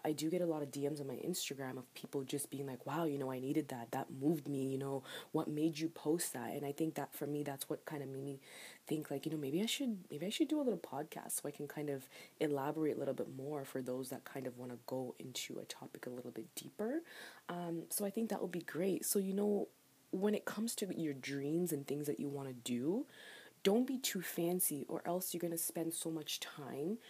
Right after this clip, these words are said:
trying to perfect things instead of just putting out the content or doing whatever it is you wanna do. Because at the end of the day, yeah, the intent is definitely giving people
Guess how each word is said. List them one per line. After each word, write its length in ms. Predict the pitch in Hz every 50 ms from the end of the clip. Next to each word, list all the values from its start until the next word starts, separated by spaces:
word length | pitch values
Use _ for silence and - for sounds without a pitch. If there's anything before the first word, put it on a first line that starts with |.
| - - - -
trying 300 | - - - 180 185 202 196
to 60 | 190
perfect 720 | - - - - - - - - - 151 151 - - -
things 460 | - - 233 240 262 285 294 294 - - -
instead 260 | 196 185 - - 190
of 140 | 180 165 147
just 300 | 151 170 165 - - -
putting 280 | - - 185 170 160 151 -
out 200 | 156 156 156 -
the 80 | 147
content 600 | - - - 143 135 131 127 - 143 127 131 131 - -
or 320 | 147 143 135 135 135 131 - - - - - - 151
doing 240 | 175 175 175 175 165
whatever 360 | 151 147 151 151 147 160 156
it 80 | 147 143
is 160 | 143 139 -
you 80 | 147 135
wanna 240 | 139 139 135 135
do. 480 | 131 123 - 135 131 139 170 226 285 277 - - - - -
Because 160 | - - 180
at 100 | 185 190
the 120 | - 196 202
end 120 | 208 208
of 40 | 196
the 120 | 165 147
day, 380 | 135 143 147 160 170 160 151 -
yeah, 380 | - - 147 143 160 156 147 147
the 160 | 131 143 143
intent 460 | 143 143 - - - 175 175 185 180 -
is 120 | 156 143
definitely 360 | - 156 147 - - 160 147
giving 280 | 123 147 147 147 147 143
people 520 | - - - 151 - - 139 131 127 -